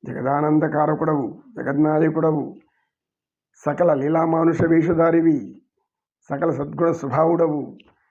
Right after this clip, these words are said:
నీ లీలలు మాయలు ఎవరికి అర్థం కాదు తండ్రి. ఆ లీలలు మాయలు తెలుసుకోవాలంటే ఎన్నో తపస్సులు చేయాలి, ఎన్నో యాగాలు చేయాలి, ఎన్నో క్రతువులు చేయాలి, ఎన్నో వ్రతాలు చేయాలి.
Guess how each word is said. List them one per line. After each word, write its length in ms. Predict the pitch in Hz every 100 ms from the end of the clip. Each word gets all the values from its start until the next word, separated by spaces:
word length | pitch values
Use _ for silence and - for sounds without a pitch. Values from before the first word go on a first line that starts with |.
| _ -
నీ 180 | 151 143
లీలలు 420 | 143 160 165 170
మాయలు 400 | 160 156 160 151
ఎవరికి 340 | 147 151 151
అర్థం 320 | 143 143 147 139
కాదు 240 | 143 147
తండ్రి. 560 | 151 147 143 139 - - _ - _ _ _ 135
ఆ 120 | 131
లీలలు 360 | 123 147 165
మాయలు 300 | 156 151 151
తెలుసుకోవాలంటే 1000 | 135 147 143 - 151 156 147 147 147 - - _ _ -
ఎన్నో 260 | 127 143 160
తపస్సులు 440 | 143 - 156 156 156
చేయాలి, 440 | 156 156 151 151
ఎన్నో 360 | 143 143 151 135 - _ _ _ - - - _ _ -
యాగాలు 580 | 127 135 156 165 156 160
చేయాలి, 440 | 160 160 156 156
ఎన్నో 240 | 151 151 151
క్రతువులు 420 | 151 139 160 160
చేయాలి, 480 | 165 156 160 151 151
ఎన్నో 200 | 147 143
వ్రతాలు 360 | 139 143 143
చేయాలి. 480 | - - - - -